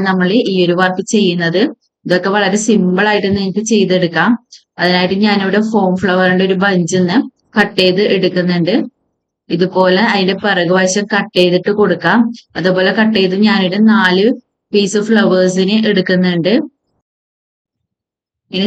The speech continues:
നിങ്ങൾക്ക് എന്റെ വീഡിയോസ് ഇഷ്ടമായെങ്കിൽ തീർച്ചയായും നിങ്ങൾ എന്റെ വീഡിയോസ് ലൈക്ക് ചെയ്യുക. ഓക്കെ, ഞാനിവിടെ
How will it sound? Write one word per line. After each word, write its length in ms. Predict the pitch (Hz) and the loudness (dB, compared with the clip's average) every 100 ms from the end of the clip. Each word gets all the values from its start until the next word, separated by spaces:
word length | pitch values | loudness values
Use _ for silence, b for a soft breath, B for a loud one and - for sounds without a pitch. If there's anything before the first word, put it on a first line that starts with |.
| 220 | 4
നിങ്ങൾക്ക് 320 | 220 208 214 214 | 4 2 2 0
എന്റെ 140 | 208 208 | 2 2
വീഡിയോസ് 420 | 196 175 185 190 202 208 | 2 2 0 0 0 -2
ഇഷ്ടമായെങ്കിൽ 760 | - 185 185 185 175 175 190 208 | -2 -2 0 0 0 -2 -2 0
തീർച്ചയായും 580 | 196 180 180 190 185 190 | 0 0 0 0 0 0
നിങ്ങൾ 160 | 185 180 185 | 0 0 0
എന്റെ 120 | 185 196 | 0 0
വീഡിയോസ് 420 | 185 170 175 185 196 | 0 0 0 0 2
ലൈക്ക് 260 | 185 170 156 - | 2 2 -2 0
ചെയ്യുക. 520 | 190 180 165 220 269 - _ _ _ _ _ _ _ _ _ _ _ _ _ 208 | 2 2 2 0 -4 -10 _ _ _ _ _ _ _ _ _ _ _ _ _ -8
ഓക്കെ, 160 | 190 208 220 | 0 4 4
ഞാനിവിടെ 460 | 208 202 196 190 | 4 2 2 0